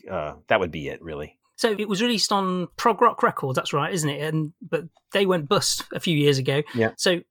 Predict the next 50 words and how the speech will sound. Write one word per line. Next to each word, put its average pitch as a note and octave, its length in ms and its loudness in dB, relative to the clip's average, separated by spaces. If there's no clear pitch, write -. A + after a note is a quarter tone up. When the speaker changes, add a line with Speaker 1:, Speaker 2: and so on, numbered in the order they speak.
Speaker 2:
it's - 200 -2
not F#3 140 6
possible D#3+ 260 2
to C3+ 80 -2
get G#3+ 160 2
the D3+ 80 2
album C3 200 2
anymore. C3 300 0
Um, F3 260 2
are, F#3 140 -4
are G#3 60 -2
you A3 220 0
able A#3+ 280 0
to - 120 -6
re-release B3 480 0
it? - 80 -20
Speaker 1:
Well, D3 80 10
that's E3 140 12
another C#3+ 200 12
reason A#2+ 240 10
why G2 100 10
we're F#2+ 120 6
talking - 300 8
about F#2 180 6
trying E2+ 240 0
to E2 60 -4
Speaker 2:
Right. D#2 180 -4
Speaker 1:
redo D2 360 -4
it, - 140 -10
Speaker 2:
So A3 140 6
Speaker 1:
too. F3+ 60 0
Speaker 2:
you G#3 180 2
are, F3+ 260 6
you, F3+ 220 -4
you've F3+ 180 -2
got E3+ 140 2
the D3 80 2
rights, D#3 260 4
basically, C#3+ 400 -4
to D#3+ 140 -8
re-release. C#3 420 -2
It's - 120 -8
not - 120 -10
tied C#3+ 240 2
up C#3+ 140 -2
in D3 80 2
anything C3+ 360 0
anywhere C3+ 360 -2
then? C#3 280 -6
Speaker 1:
Right. D#2 220 -2